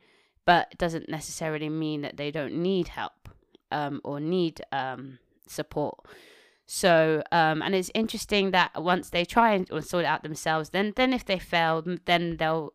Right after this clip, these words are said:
seek out help. So I guess that's a good thing, that at least they try first themselves, and then if they fail, then seek out help.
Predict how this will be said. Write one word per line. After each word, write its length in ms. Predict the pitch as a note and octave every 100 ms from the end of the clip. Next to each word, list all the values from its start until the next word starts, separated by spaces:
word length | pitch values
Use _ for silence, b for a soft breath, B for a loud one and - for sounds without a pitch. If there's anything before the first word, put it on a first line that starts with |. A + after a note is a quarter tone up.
| _
seek 380 | - - E3 - -
out 220 | D#3+ -
help. 380 | - G3 - -
So 200 | - D#3
I 80 | F3
guess 220 | G#3 -
that's 240 | - -
a 60 | G3+
good 240 | G#3 G3+
thing, 260 | - E3 E3
that 180 | D#3+ B B B B
at 140 | - F3+
least 220 | F#3 -
they 100 | F#3
try 300 | - F3 E3+
first 360 | - E3+ E3
themselves, 600 | - D#3+ - B3 F#3 F#3
and 120 | F3 E3+
then 120 | D#3+
if 160 | E3
they 100 | -
fail, 380 | D#3+ - E3+ E3
then 260 | D#3+ E3+ F3+
seek 300 | - G3+ -
out 180 | G3 G3+
help. 240 | B3 -